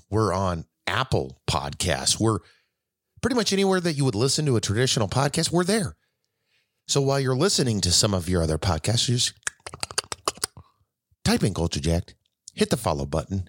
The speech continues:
And if you like the episode, make sure and share it and everything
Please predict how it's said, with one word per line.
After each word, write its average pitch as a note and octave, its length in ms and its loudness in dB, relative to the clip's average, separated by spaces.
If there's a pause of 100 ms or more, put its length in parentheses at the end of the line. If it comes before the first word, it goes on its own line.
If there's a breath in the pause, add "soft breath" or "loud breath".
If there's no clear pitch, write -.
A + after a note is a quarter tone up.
And E3 80 2
if E3+ 100 0
you F#3 60 4
like F3+ 160 0
the F3 100 2
episode, E3 440 0 (1040 soft breath)
make A2 200 0
sure D3 360 2
and F#2 140 0
share C3+ 400 2
it D#3 140 -4 (840)
and C3+ 80 2
everything C3+ 460 0